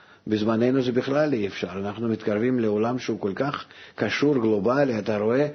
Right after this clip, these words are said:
מדינות פתאום דרך האוויר קשורות זה לזה, ומה שקורה כאן, שקורה שם וכן הלאה. אנחנו צריכים לתת לילדים שלנו, אה, רגישות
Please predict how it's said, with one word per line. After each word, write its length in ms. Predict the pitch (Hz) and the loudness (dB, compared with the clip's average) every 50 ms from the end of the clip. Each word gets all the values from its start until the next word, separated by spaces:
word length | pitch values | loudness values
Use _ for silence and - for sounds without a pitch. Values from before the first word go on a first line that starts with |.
| - - - - - | -8 -18 -16 -6 -2
מדינות 640 | 113 120 117 104 120 120 117 139 160 170 165 - - - - - - | 2 2 2 4 4 4 4 4 2 2 0 -4 -10 -18 -20 -14 -6
פתאום 340 | - 120 104 - 147 135 127 | -2 -2 0 0 0 0 2
דרך 300 | 117 131 127 127 - - | 2 2 2 2 0 0
האוויר 360 | 123 117 120 120 147 165 160 143 - | 0 0 2 2 2 0 0 -2 -6
קשורות 420 | - - 139 127 127 131 123 104 | -6 -2 0 2 2 2 2 2
זה 120 | 110 120 | 2 2
לזה, 440 | 117 113 110 107 110 135 147 147 139 127 | 2 2 2 2 2 2 2 2 2 2
ומה 220 | 120 117 113 117 | 0 0 -2 -2
שקורה 360 | 110 117 110 - 123 117 117 110 | -4 -4 -4 -2 0 0 0 0
כאן, 260 | - 156 151 147 135 | 0 0 0 0 0
שקורה 720 | 117 123 120 120 117 - - - - - - 117 117 113 104 | -2 0 -2 -2 -2 -4 -12 -20 -14 -6 -2 0 2 2 2
שם 300 | - - 147 151 151 143 | 2 2 2 2 2 -2
וכן 280 | 139 - - 120 120 139 | -2 -2 -2 -2 0 0
הלאה. 260 | 151 151 143 117 95 - - - - - - - - - | 0 -2 -2 -4 -8 -10 -16 -20 -20 -20 -20 -20 -12 -6
אנחנו 220 | 123 117 107 110 107 | -6 -4 -4 -4 -6
צריכים 360 | - - - - 156 156 151 | -6 -6 -4 -4 -2 -2 0
לתת 320 | 135 113 - 135 135 131 | -2 -2 0 -2 -2 -2
לילדים 460 | 113 113 110 107 107 110 120 135 131 113 | -2 -2 -2 -2 -2 -2 -2 -2 -2 -2
שלנו, 560 | - 117 107 127 143 147 139 127 120 123 123 - - - - - - - - - | -2 0 2 2 2 2 2 2 0 0 -2 -6 -16 -20 -20 -20 -20 -12 -4 -2
אה, 540 | - 113 110 113 110 110 107 107 107 104 113 | 0 2 2 2 2 2 2 2 0 0 0
רגישות 640 | - 127 113 113 98 98 101 - - - 165 160 | -2 -2 -2 -2 -2 -2 -4 -4 -2 0 0 0